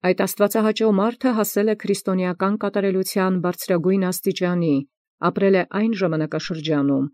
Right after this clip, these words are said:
երբ բազում սրբեր կային, տեսել է սուրբ վանականներից բարձրագույնին,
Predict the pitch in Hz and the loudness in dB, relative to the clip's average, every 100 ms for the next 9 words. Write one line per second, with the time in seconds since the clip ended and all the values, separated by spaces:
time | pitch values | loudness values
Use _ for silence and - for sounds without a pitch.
0 | _ _ 180 180 - 156 147 180 226 - | _ _ 0 0 0 -2 -2 0 0 0
1 | 208 - 196 165 - 143 143 143 143 - | -4 -2 -4 -4 -2 0 2 2 -2 -8
2 | _ _ _ 196 190 190 180 - 240 - | _ _ _ -4 0 2 2 0 -4 -4
3 | - 208 208 202 196 185 175 190 190 170 | -4 -2 -2 -2 0 2 2 2 0 -2
4 | 175 - - 180 175 180 170 156 | -2 -2 -4 -2 0 0 2 2